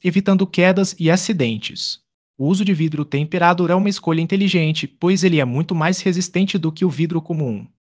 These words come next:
Isso significa que ele pode suportar impactos e pressão, garantindo que nossos espaços de lazer sejam seguros e confiáveis.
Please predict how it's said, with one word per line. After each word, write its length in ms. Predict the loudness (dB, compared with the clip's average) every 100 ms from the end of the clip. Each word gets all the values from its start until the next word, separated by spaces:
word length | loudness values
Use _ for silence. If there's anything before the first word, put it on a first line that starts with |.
| _
Isso 220 | -6 -2 -2
significa 580 | 0 2 0 0 -2
que 120 | 0 0
ele 120 | 0
pode 300 | 0 0 0
suportar 500 | -2 0 0 2 2
impactos 600 | 2 2 0 0 -6 -4
e 80 | -2
pressão, 580 | 0 0 0 0 0 -4
garantindo 480 | -2 2 2 4 2
que 120 | 2
nossos 340 | 2 2 2 0
espaços 540 | -2 0 0 0 -2
de 100 | 2
lazer 340 | 4 4 2 2
sejam 320 | 2 2 2
seguros 600 | 0 -2 0 0 0 -2
e 60 | -8
confiáveis. 960 | -2 -2 0 0 0 -4 -10 -10 -10